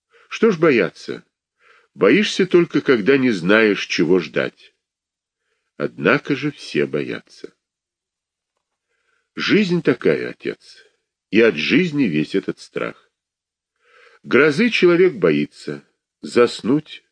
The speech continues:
боится, другого человека боится, в вечном страхе живет. Даже вчерашнего дня боится,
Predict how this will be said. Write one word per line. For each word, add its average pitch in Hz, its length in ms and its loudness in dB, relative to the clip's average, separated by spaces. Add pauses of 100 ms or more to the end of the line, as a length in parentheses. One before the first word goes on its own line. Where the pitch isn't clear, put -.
боится, - 680 -10 (840)
другого 135 520 4
человека 123 600 0
боится, 95 540 -2
в - 100 -14
вечном 170 640 -2
страхе 160 500 -4
живет. - 480 -10 (1040)
Даже 131 320 2
вчерашнего 147 720 2
дня 123 260 2
боится, 64 640 -6